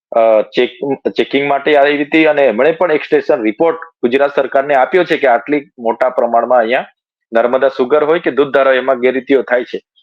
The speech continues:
છતાંય જી-, રાજ્યના રજિસ્ટ્રારે આજ દિન સુધી કોઈ પણ તપાસ કરી નથી. સરકારમાં પોતે ભાજપા જિલ્લાના પ્રમુખ હોય,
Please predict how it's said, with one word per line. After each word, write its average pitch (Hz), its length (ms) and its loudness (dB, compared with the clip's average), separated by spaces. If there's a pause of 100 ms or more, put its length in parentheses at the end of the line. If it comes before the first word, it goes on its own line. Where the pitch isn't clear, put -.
(280)
છતાંય 147 400 2
જી-, 123 320 0
રાજ્યના 120 500 2
રજિસ્ટ્રારે 120 640 0
આજ 110 160 2
દિન 131 260 -2
સુધી 123 340 0
કોઈ 107 220 0
પણ 123 200 -4
તપાસ 107 440 -2
કરી 110 200 2
નથી. 147 360 -2 (500)
સરકારમાં 156 800 2
પોતે 131 280 0
ભાજપા 120 420 -2
જિલ્લાના 123 420 0
પ્રમુખ 151 500 0
હોય, 156 280 0